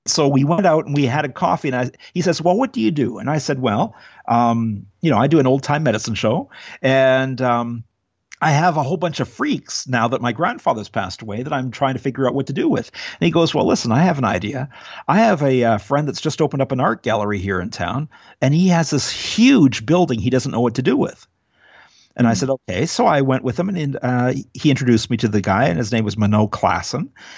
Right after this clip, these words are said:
And, um, he, uh, I, I said, "Well, do you mind if I, um, rehearse here in your back, uh, part of the building, the old time medicine show, so I can, you know, kinda keep the sh-, the show slick?" And he goes, "Sure."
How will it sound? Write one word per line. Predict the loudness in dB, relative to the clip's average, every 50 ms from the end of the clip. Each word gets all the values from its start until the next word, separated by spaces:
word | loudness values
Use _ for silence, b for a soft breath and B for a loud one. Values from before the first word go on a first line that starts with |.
| B B
And, | B 0 0 2 2 2 2 2
um, | 2 2 2 2 0 -2 -4 -8 -10 _ _ _ _ _ _ _ _ _ _ -20 -14
he, | -6 -4 -2 -2 0 0
uh, | -2 -2 -2 -4 -4 B B B B B B B B
I, | 2 2 2 2 2
I | 0 0
said, | 2 0 -2 0
"Well, | 2 0 0 0 -2 _ _ -20 _ -20 _ -10 -6
do | -2 0
you | 2
mind | 2 2 2
if | 0 0
I, | 2 2 4 4 2 2 2
um, | 0 0 -2 -2 -4 -8 -8 -4 2
rehearse | 4 4 4 4 0 -2 -4 -4 -4 -8
here | -8 -8 -6 -4 -4 -4
in | -4 -2 -2 0
your | 0 -2
back, | 0 0 0 0 0 -2 -4 -6 -4
uh, | -2 0 0 0 0 -2 -4 -8 -10 -16 -14
part | -6 0 0 0 2 0
of |
the | -2 -2
building, | -4 -4 -4 -4 -6 -6 -8 -8 -12 -16 -16 _ -8
the | 0 4 4 6
old | 6 4 4
time | 2 0 0 0
medicine | -2 -4 -4 -8 -6 -4
show, | -4 -4 -4
so | 0 0 0
I | 0
can, | 0 -2 -4 -2
you | -2 -2
know, | -4
kinda | -2 -4 -4 -4 -4
keep | -6 -6 -6
the | -6 -6
sh-, | -6 -8 -8
the | -8 -6 -4
show | 0 0 0 0
slick?" | 0 -2 0 0 0 0 -2 -8 -20 B B B B B B B B B B
And | -2 0
he | 0 0
goes, | 2 0 0 0 0
"Sure." | -2 0 0 0 0 -2